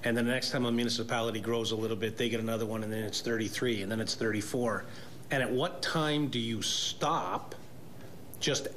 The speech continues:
adding people because population grows? Or do you take a step back and say, "We've got to get into a more rep by pop situation"? You take a look at Saint Catharines.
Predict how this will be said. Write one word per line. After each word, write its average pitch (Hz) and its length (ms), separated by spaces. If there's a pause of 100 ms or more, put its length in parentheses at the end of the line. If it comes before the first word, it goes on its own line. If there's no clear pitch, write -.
adding 147 380
people 123 420
because 113 760 (360)
population 135 760
grows? 98 500 (640)
Or 123 80
do 120 40
you 117 60
take 151 140
a 151 40
step 147 220
back 120 220
and 117 100
say, 110 380 (760)
"We've 139 160
got 160 100
to 135 60
get 131 180
into 123 400
a 110 240 (120)
more 117 320 (200)
rep 123 220
by 120 120
pop 135 460
situation"? 110 680 (640)
You - 60
take 160 120
a 165 40
look 160 120
at 147 80
Saint 123 180
Catharines. - 520